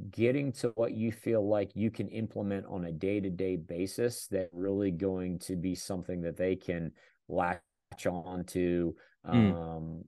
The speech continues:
Speaker 1: and really, um, just ref-, really take the time to refine and get really, really good at it, right? If you do something, if you do, uh, you know, a hundred things three times, three, four times, I'm not really sure you're gonna be good at anything, right? So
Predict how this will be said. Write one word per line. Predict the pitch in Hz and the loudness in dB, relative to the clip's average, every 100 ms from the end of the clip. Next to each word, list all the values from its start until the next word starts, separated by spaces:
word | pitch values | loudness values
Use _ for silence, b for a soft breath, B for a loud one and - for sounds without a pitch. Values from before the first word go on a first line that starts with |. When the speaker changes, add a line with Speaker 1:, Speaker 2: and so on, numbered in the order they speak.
| - | -10
Speaker 1:
and | 87 85 85 | -8 -4 2
really, | 98 101 95 90 85 80 b b _ | 4 4 2 2 0 -2 b b _
um, | 85 85 85 85 80 80 - 85 | -8 -6 -4 -4 -4 -6 -10 -8
just | 95 101 - _ _ _ _ | -4 -4 -4 _ _ _ _
ref-, | 95 92 - - | 0 0 -2 -8
really | 67 107 135 | 2 6 8
take | 90 - 113 | 6 0 0
the | 110 | 0
time | - 110 | 0 0
to | |
refine | 95 - 110 | 0 0 0
and | 107 | 2
get | 95 | 2
really, | 95 101 101 | 4 4 4
really | 101 95 | 4 2
good | 76 98 | 4 2
at | 82 71 | 2 -6
it, | - - | -14 -4
right? | 95 104 | 2 4
If | 90 | 6
you | 95 | 6
do | 117 | 6
something, | 120 139 117 123 110 B B B - | 6 4 6 6 6 B B B -2
if | 107 | 2
you | |
do, | 120 120 - - | 4 2 -2 -2
uh, | 117 107 | -2 0
you | 127 | 4
know, | 113 92 - - | 4 4 2 4
a | |
hundred | 110 143 127 - | 8 8 8 6
things | 139 135 120 110 - - - | 6 8 4 0 -4 -12 0
three | 127 123 | 2 6
times, | 143 135 113 104 | 6 6 2 2
three, | 123 | 0
four | 123 117 107 | 4 2 4
times, | 131 131 113 107 - b b b 95 | 2 2 2 0 -4 b b b 0
I'm | 107 | 0
not | 110 | 2
really | 117 113 | 2 2
sure | - 120 | 4 4
you're | |
gonna | 110 107 | 4 4
be | |
good | 104 107 | 4 6
at | |
anything, | 107 110 85 80 78 | 4 2 -2 -6 -2
right? | 90 104 117 | 4 4 4
So | - 104 95 | 4 6 4